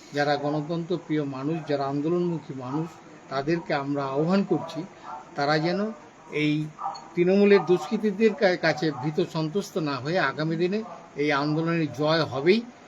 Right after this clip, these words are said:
এবং এই আন্দোলনের দাবিতে তারা যেন রাস্তায় থাকেন এবং আন্দোলনের ধারাবাহিকতা তারা রক্ষা করেন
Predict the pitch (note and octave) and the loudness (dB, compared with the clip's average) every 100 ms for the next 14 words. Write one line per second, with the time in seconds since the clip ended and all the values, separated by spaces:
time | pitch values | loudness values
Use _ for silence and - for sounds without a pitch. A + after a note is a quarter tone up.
0 | - - B2+ D3 D3+ D#3 - - D3+ D3+ | -14 -8 -2 0 0 -4 -8 -4 2 2
1 | D3 D3+ D#3+ D#3+ E3 C#3+ C3+ C3+ D#3+ E3 | 4 2 2 0 0 -2 -4 -2 -2 -2
2 | A3+ - - - B2+ C3+ C3+ D3+ D3 D3+ | -4 -4 -18 -16 -8 -6 -4 -4 -4 -6
3 | C3+ C3+ C3+ - D3 - C3 - F3+ G#3 | -4 -4 -4 -6 -6 -6 -12 -4 -4 -4
4 | - - - B2+ C#3 C3 C3+ C#3+ D3+ D#3 | -8 -20 -14 -8 -6 -6 -4 -2 -2 0
5 | D3 A#2+ B2 C#3 D3+ D3 D#3 D3 C#3 C3 | -2 -6 -6 -4 -2 -2 -4 -6 -6 -8
6 | B2+ B2 A#2 D#3+ D#3 F3 | -8 -10 -8 -8 -6 -4